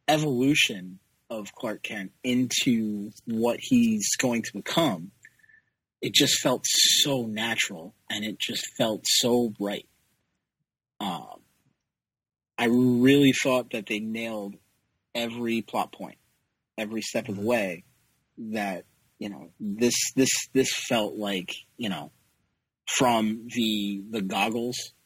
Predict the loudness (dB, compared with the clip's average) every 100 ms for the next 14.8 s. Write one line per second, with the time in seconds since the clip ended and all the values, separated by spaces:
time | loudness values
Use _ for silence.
0 | _ -16 -12 -10 -4 2 4 2 0 -8
1 | -12 -14 -12 -12 -10 -10 -10 -2 4 6
2 | 6 4 4 4 2 -2 -8 -10 -18 -18
3 | _ 4 4 0 -6 _ _ _ -16 -12
4 | -6 -4 -4 -4 -4 -4 -2 0 -2 -2
5 | -2 -2 -2 -4 -2 0 2 2 2 0
6 | 2 2 2 0 -6 -4 -4 -6 -8 -10
7 | -4 -4 0 4 4 2 -6 -4 0 2
8 | 6 6 6 2 -2 -2 -6 -6 -8 -6
9 | -8 -4 -4 -4 -2 0 0 -2 -6 -8
10 | -10 -12 _ -2 -2 -2 -4 -4 -2 -2
11 | -2 -2 -2 -4 -6 -4 -4 -2 -2 -2
12 | -2 0 0 -2 -6 -12 -18 -16 -16 -16
13 | -10 -2 0 0 -2 -8 -10 -6 -4 -2
14 | -2 -2 0 0 0 0 -2